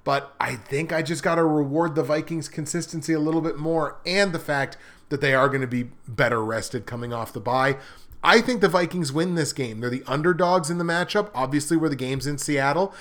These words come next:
If the game was in Minnesota, they'd be a favorite. But I'm gonna take the Vikings here 'cause I do think the Vikings are just that little bit more consistent, and I think we see that this week. Let's take Minnesota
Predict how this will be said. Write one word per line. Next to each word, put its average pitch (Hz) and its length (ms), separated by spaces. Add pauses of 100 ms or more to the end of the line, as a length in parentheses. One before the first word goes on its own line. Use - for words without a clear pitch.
(200)
If 113 140
the 127 80
game 135 180
was 139 140
in 139 100
Minnesota, 151 720
they'd 123 200
be 135 120
a 127 60
favorite. 123 460 (160)
But 180 360 (500)
I'm 143 180
gonna 160 220
take 180 300
the 185 80
Vikings 151 460
here 139 140
'cause 135 160
I 131 80
do 147 280
think 156 240
the 143 80
Vikings 127 520 (280)
are 143 100
just 147 380
that 156 260
little 160 300
bit 156 260
more 143 240
consistent, 151 720
and 131 100
I 123 80
think 143 280
we 131 100
see 165 340
that 117 300 (280)
this 135 300
week. 123 320 (320)
Let's 147 360
take 208 240
Minnesota 180 720